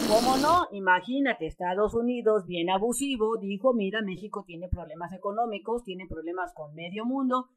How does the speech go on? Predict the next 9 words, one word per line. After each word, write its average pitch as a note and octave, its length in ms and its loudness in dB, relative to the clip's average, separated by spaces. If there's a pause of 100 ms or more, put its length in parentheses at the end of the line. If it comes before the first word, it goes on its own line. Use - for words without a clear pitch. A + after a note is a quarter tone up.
(340)
pues A#3+ 480 0
vamos G3+ 320 0
a G#3+ 80 -2
quitarle F#3 520 -4
gran F3 300 -2
parte F3 320 -2
de F#3+ 140 -10
su - 100 -12 (160)
territorio". C4 680 2